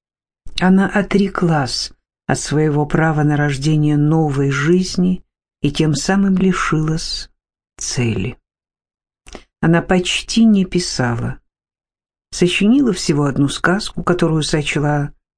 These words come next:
достойной включения в сборник. Это была история о молодой женщине, живущей в одиночестве,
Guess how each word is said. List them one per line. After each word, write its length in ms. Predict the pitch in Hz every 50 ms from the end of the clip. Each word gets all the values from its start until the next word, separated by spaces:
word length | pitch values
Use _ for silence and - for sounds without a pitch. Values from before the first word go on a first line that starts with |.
| _ _ _ _ _ _ _ _ _
достойной 760 | - - 202 185 - - - - 190 175 156 143 131 139 131
включения 720 | 120 - - 127 139 143 - - 143 127 123 123 107 117
в 60 | 120 127
сборник. 720 | 131 139 139 160 175 190 190 - 185 185 - - - - _ _ _ _ _ _ _ _ _ _ _ _ _ _ -
Это 240 | 240 240 233 233 220
была 320 | 202 208 202 202 196 196
история 720 | 190 190 - - - 196 196 185 185 180 180 170 175 180 - _ _ _ _ _ _ _ _ _
о 100 | - 165
молодой 440 | 170 175 170 175 170 160 165 165 165
женщине, 920 | 156 165 190 208 220 220 214 - - - - 196 196 190 190 190 196 185 -
живущей 640 | - 165 147 160 180 180 180 208 202 - - 196 185
в 80 | 165
одиночестве, 1040 | 165 160 151 165 165 170 175 180 185 180 - - 175 175 - - - 151 160 175 -